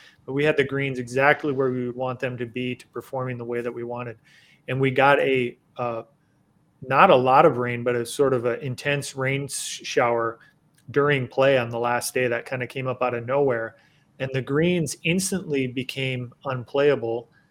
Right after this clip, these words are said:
um, because there was, um, you know, sort of a, a, what, just what Jeff describes, almost like a lack of infiltration due to the intenseness of the mana-, the, the managing and the,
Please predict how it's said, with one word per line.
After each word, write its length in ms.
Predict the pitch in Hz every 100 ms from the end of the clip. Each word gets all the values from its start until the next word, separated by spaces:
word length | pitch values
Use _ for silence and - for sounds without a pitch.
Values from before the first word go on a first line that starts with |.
| _ _ 135
um, 400 | 127 120 117 131 - 131
because 640 | 120 127 - 135 131 - - -
there 400 | 131 131 131 123 _ 143
was, 520 | 131 131 127 120 - _ _ _ _ _
um, 340 | 135 120 113 110 _ _ _ _ _ _ _ _
you 100 | 139
know, 140 | 131 127
sort 260 | - 147
of 80 | 135
a, 40 |
a, 220 | 139 147 131 -
what, 360 | 135 135 - -
just 240 | 139 139
what 140 | 139 -
Jeff 240 | 127 123
describes, 500 | 120 - 113 107 -
almost 260 | 127 127 -
like 140 | 123
a 60 | 117
lack 360 | 117 123 123 135
of 100 | 127
infiltration 800 | 123 127 117 127 127 - 120 113 _ _ _
due 160 | 135 127
to 300 | 139 120 120
the 240 | 123 120
intenseness 840 | 139 123 - 135 123 - 131 123 -
of 180 | 135 123
the 80 |
mana-, 380 | 123 127 131 139 - 131
the, 200 | 123 113 _ 127
the 80 |
managing 560 | 123 131 139 127 127 123
and 140 | 120
the, 140 | 120